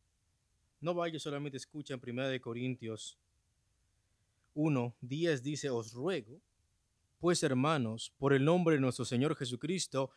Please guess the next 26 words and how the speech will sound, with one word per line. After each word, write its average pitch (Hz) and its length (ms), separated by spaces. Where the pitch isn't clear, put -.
que 151 140
habléis 160 760
todos 202 560
una 190 320
misma 196 580
cosa". - 540
Eso 160 240
significa 165 800
que 170 200
la 147 140
iglesia 202 540
local 139 560
debe 175 300
de 147 100
estar 139 320
firme 240 720
en 175 80
las 143 180
doctrinas 190 680
fundamentales 151 1040
y 151 120
generales 147 800
dentro 202 400
de 143 80
la 127 80
iglesia. 117 480